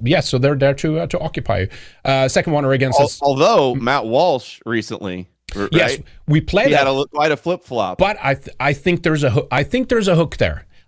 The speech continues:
Speaker 1: I think
Speaker 2: Okay.
Speaker 1: he's trying to get ahead of the trend 'cause that, in a way, it's good. I, I, I've said this. I don't care who says this as, as long as it's being said.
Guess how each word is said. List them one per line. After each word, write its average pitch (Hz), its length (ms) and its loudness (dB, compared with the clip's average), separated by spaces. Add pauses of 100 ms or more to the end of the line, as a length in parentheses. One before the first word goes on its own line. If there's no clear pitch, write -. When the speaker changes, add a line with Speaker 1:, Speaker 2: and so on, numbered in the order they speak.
Speaker 1:
I 180 160 0
think 226 260 -6
Speaker 2:
Okay. 202 80 -2
Speaker 1:
he's 196 80 -2
trying 185 220 -2
to 190 80 -2
get 160 160 0
ahead 160 200 2
of 139 100 0
the 127 60 -2
trend 123 380 -2
'cause 113 160 0
that, 135 300 0 (120)
in 175 160 2
a 240 60 0
way, 285 160 4
it's - 140 -4
good. 175 240 0
I, 123 80 -2
I, 165 260 -4
I've 175 100 -2
said 208 140 0
this. 143 180 -2
I 143 140 0
don't 185 180 -2
care 170 220 0
who 160 160 -2
says 139 280 0
this 127 160 -4
as, 117 260 -6
as 104 160 -2
long 127 180 0
as 156 100 0
it's 165 140 -4 (300)
being 151 240 4
said. 82 460 -4